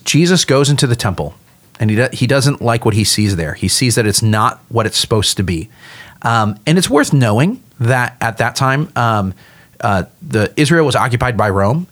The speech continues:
And so the Jewish temple, some of the leaders there were, at, frankly, compromising with Rome just so they could kinda not get destroyed. 'Cause there was always,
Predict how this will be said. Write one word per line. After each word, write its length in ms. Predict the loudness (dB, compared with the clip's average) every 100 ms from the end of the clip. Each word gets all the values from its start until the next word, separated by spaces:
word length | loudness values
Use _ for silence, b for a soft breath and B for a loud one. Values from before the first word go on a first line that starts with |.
| -4
And 180 | -2
so 240 | 0 0 0
the 540 | -2 -10 -6 0 0
Jewish 360 | 2 2 2 0
temple, 440 | -2 -2 0 -2 -4 B B
some 340 | -4 0 2 0
of 240 | 0 0
the 80 | 0
leaders 440 | 0 2 2 0
there 380 | -2 -2 -2 -4 -6
were, 420 | 0 2 4 2 -2 _ -8
at, 300 | -6 -6 -10
frankly, 320 | -4 -2 0
compromising 800 | -2 0 0 0 0 -2 -2 -4 -4
with 200 | -2 0
Rome 300 | 2 2 0
just 220 | 0 0
so 100 | 2
they 140 | 0 0
could 200 | -2 -4 -14 -8
kinda 280 | -4 -2 0
not 240 | -2 -2
get 100 | -2
destroyed. 500 | -2 -4 0 -2 -2
'Cause 140 | -2 2
there 80 |
was 140 | 2 2
always, 340 | 2 2 2